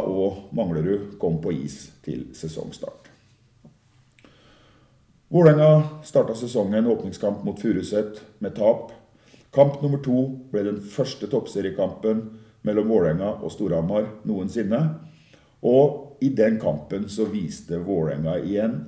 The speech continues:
litt av sin uberegnelighet.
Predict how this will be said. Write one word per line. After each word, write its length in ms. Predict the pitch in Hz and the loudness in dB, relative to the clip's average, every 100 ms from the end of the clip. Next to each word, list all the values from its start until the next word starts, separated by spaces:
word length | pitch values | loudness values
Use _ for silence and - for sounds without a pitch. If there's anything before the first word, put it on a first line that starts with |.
| - | -8
litt 440 | 85 90 - - - | -8 -8 -14 -12 -4
av 140 | 85 | -4
sin 380 | 82 - 73 78 78 - - | -6 -8 -4 -4 -6 -10 -14
uberegnelighet. 1040 | 90 85 80 73 58 52 53 73 - - | -8 -6 -4 -6 -8 -10 -10 -12 -14 -20